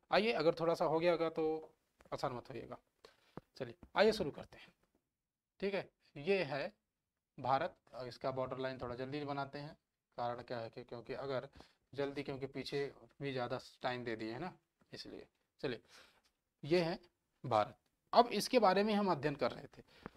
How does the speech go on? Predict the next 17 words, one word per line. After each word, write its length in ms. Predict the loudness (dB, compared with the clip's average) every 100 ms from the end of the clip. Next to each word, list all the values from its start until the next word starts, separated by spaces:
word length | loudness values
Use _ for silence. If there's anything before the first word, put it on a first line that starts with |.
| -2
तो 60 | 4
हम 140 | 6
लोग 120 | 6 6
पहुँचे 260 | 4 4
थे 200 | 2 -2
कि 360 | -2 -12 -16 -14 -6
इसका 340 | -4 2 2 0 -4
उत्तरी 320 | 0 2 2
बिंदु 240 | 2 2
हम 100 | 0
बता 220 | 2 2 0
दिए 200 | -2 -4
थे, 120 | -8 -12 _ -14
वो 60 | 0
सबसे 340 | 2 2 -2 -4 -8 _ _ -10
उत्तरी 400 | -8 0 0 2
बिंदु 280 | 0 -2